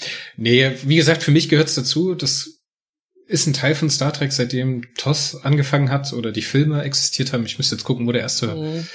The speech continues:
Speaker 1: wo der erste Hint darauf ist. Ich störe mich an sowas nicht. Ich find, ehrlich gesagt, dass das so eine flüssige Se-, Folge ist, dass das so eine tolle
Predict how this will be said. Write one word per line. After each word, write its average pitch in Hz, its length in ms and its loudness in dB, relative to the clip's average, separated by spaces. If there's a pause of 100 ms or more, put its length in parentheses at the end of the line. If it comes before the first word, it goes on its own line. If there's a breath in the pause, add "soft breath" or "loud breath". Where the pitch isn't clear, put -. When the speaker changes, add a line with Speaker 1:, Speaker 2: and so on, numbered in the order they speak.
(380 loud breath)
Speaker 1:
wo 113 60 -8
der 104 100 -2
erste 117 240 0
Hint 135 400 2
darauf 120 280 0
ist. - 300 -2 (1120 loud breath)
Ich - 220 -4 (200)
störe - 280 2
mich 117 180 2
an 107 100 -2
sowas 98 300 -4
nicht. 98 340 -12
Ich - 160 -8
find, - 380 -10
ehrlich 117 240 -2
gesagt, 113 320 -6
dass - 120 -4
das 120 200 -2
so 120 120 0
eine 120 140 2
flüssige 127 460 0
Se-, 120 320 0
Folge 120 340 0
ist, 117 260 -4
dass 117 120 -4
das 107 140 -4
so 127 80 -2
eine 113 180 -2
tolle 120 460 0